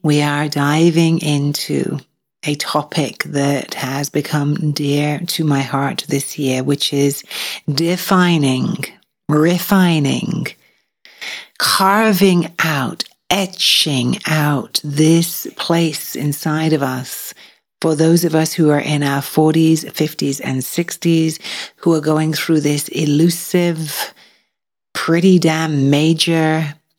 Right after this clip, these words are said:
wild ride that's called perimenopause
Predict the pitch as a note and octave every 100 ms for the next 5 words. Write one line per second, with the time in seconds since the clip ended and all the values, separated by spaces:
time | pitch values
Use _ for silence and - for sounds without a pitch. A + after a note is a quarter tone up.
0 | _ D#3 C#3+ C#3+ D#3 D#3 D#3+ D#3 D3 D3
1 | D3+ C#3+ - C#3+ D3+ D3 C#3 C3 C3 C3+
2 | - _ _ _ _ _ _ _ _ -
3 | C#3+ E3 - F3 - D3+ E3 D#3+ D#3 D#3+
4 | - D3+ D3 C#3